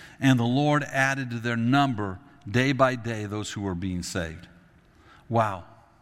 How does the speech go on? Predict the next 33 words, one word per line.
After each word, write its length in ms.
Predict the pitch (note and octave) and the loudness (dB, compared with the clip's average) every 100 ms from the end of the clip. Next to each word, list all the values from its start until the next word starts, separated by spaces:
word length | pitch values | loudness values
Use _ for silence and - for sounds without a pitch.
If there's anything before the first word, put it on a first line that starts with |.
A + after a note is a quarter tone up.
| _ _ _ _ _ _ - _ _ _ _ _ - | _ _ _ _ _ _ -20 _ _ _ _ _ -8
I-, 120 | B2 | -4
if 200 | C3 - | -4 -2
this, 260 | E3+ F3 - | -2 -2 -4
if, 260 | B2 - | -8 -6
if 140 | A#2 - | -10 -4
there's 180 | A2 | -2
a 60 | G#2 | -2
verse 580 | F#2 B2+ E3+ F3 E3+ - | 0 0 2 0 -2 -8
that 240 | A#2+ A2 | -8 -6
every 380 | - C#3+ D3 D3+ | -2 -2 -2 -8
pastor 720 | C3+ - C3 B2 A#2 - A2+ | -8 -6 -2 -2 -4 -8 -8
that 120 | G#2+ | -4
I 120 | G#2+ A2+ | -2 -2
know 500 | A2+ A#2 A2 G#2 G2+ - - - - | -2 0 -2 -4 -8 -18 -20 -20 -14
wants 380 | - A2 B2+ - | -4 2 2 0
to 80 | A#2 | -6
see 280 | - - B2 | -6 -4 -4
come 280 | - C3 B2 | -2 -2 0
alive 400 | A#2+ A#2 A#2+ A2 | 0 0 -2 -4
in 120 | G#2 | -6
their 120 | G#2 | -6
church, 640 | - - G2+ F2+ - - - _ _ _ _ _ _ _ - | -6 -4 -4 -6 -10 -16 -18 _ _ _ _ _ _ _ -6
i-, 40 | B2 | -4
it's 220 | B2 - | -4 -6
this 260 | - A#2+ - | -4 -4 -4
one. 160 | D#2 D#2 - _ _ _ _ _ _ _ _ - - - | -8 -10 -20 _ _ _ _ _ _ _ _ -20 -20 -8
It's 260 | C3+ A#2 - | -4 -4 -2
where 460 | C3 B2+ B2 A#2 - - - - - - - | 2 2 2 -2 -8 -20 -20 -20 -20 -20 -8
the 100 | G#2 | -8
people 640 | - - E3 F3 F3+ D#3+ B2+ | -6 -4 -2 -2 -2 -4 -4
of 160 | A2 | -6
the 80 | G#2+ | -8
church 680 | - - C3 F#2 E2+ - - | -8 -4 -2 -4 -8 -12 -14